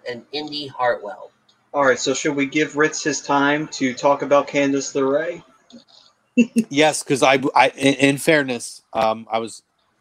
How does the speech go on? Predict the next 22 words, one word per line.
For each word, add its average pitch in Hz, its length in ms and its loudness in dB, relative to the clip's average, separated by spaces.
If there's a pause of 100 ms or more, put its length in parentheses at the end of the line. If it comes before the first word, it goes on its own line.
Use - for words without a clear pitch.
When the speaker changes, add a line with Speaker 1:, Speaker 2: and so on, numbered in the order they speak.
(200)
Speaker 3:
in 123 100 -8
the 123 60 -6
middle 123 200 -2
of 120 80 -4
lazy 113 280 -8
booking, 107 440 -10
and 101 80 -12
I 98 80 -10
unfortunately 110 600 -12
did 107 120 -10
Speaker 1:
I'm 143 140 -2
Speaker 3:
not 196 80 -4
Speaker 1:
sorry, 214 200 2
Speaker 3:
see 190 60 0
Speaker 1:
you're 202 120 4
in 214 80 2
the 208 60 0
Speaker 3:
this 427 40 -6
Speaker 1:
middle 208 180 4
of 190 60 4
Speaker 3:
match. 170 40 -2 (220)
Speaker 1:
what? - 60 -14